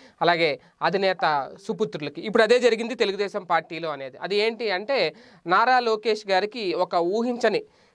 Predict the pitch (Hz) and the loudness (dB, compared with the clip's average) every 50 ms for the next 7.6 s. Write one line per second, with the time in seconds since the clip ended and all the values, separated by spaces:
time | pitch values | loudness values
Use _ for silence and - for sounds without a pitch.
0 | - 160 160 190 185 202 220 220 202 185 190 196 185 208 208 240 - - 175 180 | -4 0 2 2 4 4 2 2 2 2 2 0 0 0 0 0 0 0 -2 -2
1 | 208 208 214 214 208 185 156 147 _ _ _ _ _ 175 190 185 208 - 202 196 | 0 2 2 4 4 2 0 -2 _ _ _ _ _ 0 0 0 0 -2 -2 0
2 | 180 196 202 208 220 220 220 202 220 214 208 190 196 196 185 180 175 180 190 190 | 0 2 2 2 2 2 0 0 0 0 0 0 -2 0 2 2 4 2 2 0
3 | 185 208 196 190 180 180 175 - 185 175 180 170 180 165 180 170 165 165 165 170 | 0 0 0 0 -2 -4 -4 -4 -4 -4 -4 -6 -8 -8 -8 -6 -4 -4 -4 -4
4 | 170 180 170 - 233 185 - 185 175 180 196 196 196 175 180 180 170 165 160 151 | -6 -8 -6 -6 -6 -4 0 2 2 4 4 2 2 2 0 0 0 -2 -4 -2
5 | 151 175 175 170 165 156 160 156 151 160 156 151 156 190 262 240 170 156 151 - | 0 -2 0 0 0 -2 -2 -4 -4 -2 -2 -2 0 2 2 2 2 0 0 -2
6 | 160 151 151 - 147 - - 160 147 143 160 - - 220 175 156 147 - 151 - | -2 -2 -2 -6 -8 -8 -8 -8 -8 -8 -8 -8 -8 -6 -6 -6 -6 -6 -8 -8
7 | - - 139 131 135 - 143 123 127 120 - - | -8 -8 -8 -8 -8 -10 -12 -10 -12 -12 -12 -14